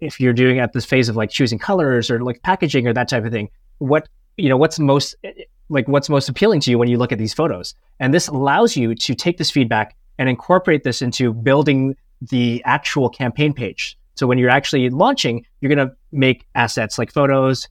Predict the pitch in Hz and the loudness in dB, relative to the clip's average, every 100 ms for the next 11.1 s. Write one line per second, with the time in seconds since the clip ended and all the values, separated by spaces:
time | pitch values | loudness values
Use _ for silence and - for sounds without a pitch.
0 | _ - 131 123 120 117 113 117 117 143 | _ 0 4 4 4 0 -2 -2 -2 -2
1 | 147 87 - _ _ - - 127 127 _ | -4 -6 -14 _ _ -6 0 0 0 _
2 | 147 135 147 131 151 139 139 135 - _ | -10 -2 0 2 2 2 2 0 -4 _
3 | 131 151 165 151 147 147 131 127 135 135 | -4 0 2 4 2 2 2 0 2 0
4 | 120 117 135 160 220 123 113 - 135 117 | 0 -2 0 2 2 0 -4 -6 -6 -6
5 | - - 117 110 - 131 - 151 131 123 | -8 -10 -6 -6 -6 -8 -8 -8 0 0
6 | 113 107 - 233 247 117 123 _ _ - | 2 -2 0 0 0 -2 -4 _ _ -4
7 | 185 220 151 151 151 139 - - 156 143 | -2 -2 0 2 2 -2 -4 0 2 2
8 | 131 135 143 135 - 117 117 131 147 185 | 0 -2 -2 -2 -2 -2 -2 -2 2 2
9 | - 143 131 131 120 117 117 113 120 123 | 0 0 2 2 2 0 0 0 -2 -2
10 | 123 117 123 190 131 - 127 120 - 120 | -4 -4 0 0 0 -2 -4 -2 -2 -2